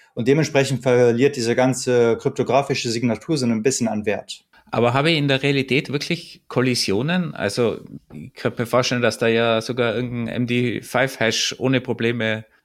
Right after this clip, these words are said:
Speaker 2: ausreichen würde, weil wir sprechen da jetzt nicht irgendwie von dem ganzen Internet, sondern von einem Repository.
Speaker 1: Ohne dass man sie bewusst herbeiführt, hat man eigentlich keine Kollision.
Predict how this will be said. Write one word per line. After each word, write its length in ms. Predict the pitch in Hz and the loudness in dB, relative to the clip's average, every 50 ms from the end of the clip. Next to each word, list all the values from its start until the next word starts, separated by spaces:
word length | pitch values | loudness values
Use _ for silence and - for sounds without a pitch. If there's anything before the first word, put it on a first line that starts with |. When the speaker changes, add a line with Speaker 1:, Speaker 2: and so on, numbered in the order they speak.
| _ _ | _ _
Speaker 2:
ausreichen 560 | - 113 139 - - 107 110 - - 107 98 | -4 -4 -4 -2 0 0 0 0 -2 -6 -2
würde, 300 | 110 110 107 104 101 98 | 0 0 2 0 0 0
weil 320 | 101 104 104 101 - - - | 0 0 0 0 -2 -6 -12
wir 380 | - - - - - 107 107 | -18 -20 -20 -16 -14 -12 -10
sprechen 320 | - - - 123 - - 127 | -6 -4 -4 -4 -2 0 0
da 100 | 110 113 | 2 0
jetzt 140 | 113 - | 0 0
nicht 120 | - 110 - | -4 -4 -2
irgendwie 300 | 87 117 117 113 110 110 | -2 -2 -2 -2 -2 -4
von 400 | - - 110 107 107 104 107 110 - _ _ _ _ - | -2 -4 -4 -4 -4 -6 -8 -10 -16 _ _ _ _ -4
dem 140 | 113 113 117 | -2 0 2
ganzen 300 | 117 120 123 120 - 131 | 0 0 0 0 0 0
Internet, 500 | 101 - 151 143 139 113 110 117 127 - | 0 0 2 2 2 2 4 2 0 0
sondern 340 | - - 117 113 110 107 107 | 0 0 2 2 2 0 -2
von 160 | - - 107 | -2 -4 -4
einem 300 | 87 73 98 113 110 101 | -2 0 0 0 0 -2
Repository. 640 | 101 101 - - 127 - - - - 98 95 98 110 - _ _ _ _ _ | -4 -4 -4 -4 -4 -4 -4 -6 -4 -4 -4 -6 -8 -12 _ _ _ _ _
Speaker 1:
Ohne 280 | - 151 165 196 208 190 | 2 4 4 4 6 4
dass 160 | 190 - - | 4 2 4
man 100 | 170 160 | 2 0
sie 80 | 143 143 | 0 2
bewusst 460 | 123 131 120 104 135 - - - - | 2 2 4 4 2 2 2 0 -2
herbeiführt, 760 | 131 - 113 110 117 131 127 - 165 156 151 151 - - - | -2 0 2 2 2 2 0 -2 -2 -2 -2 -2 -4 -4 -6
hat 140 | 127 - | -4 -4
man 100 | - 127 | -4 -4
eigentlich 300 | 117 113 110 107 107 - | -4 -4 -6 -6 -8 -8
keine 240 | - - 104 98 104 | -10 -8 -8 -8 -10
Kollision. 600 | 101 - 101 95 95 92 - 98 92 95 98 - | -10 -10 -10 -10 -10 -10 -10 -12 -12 -12 -14 -16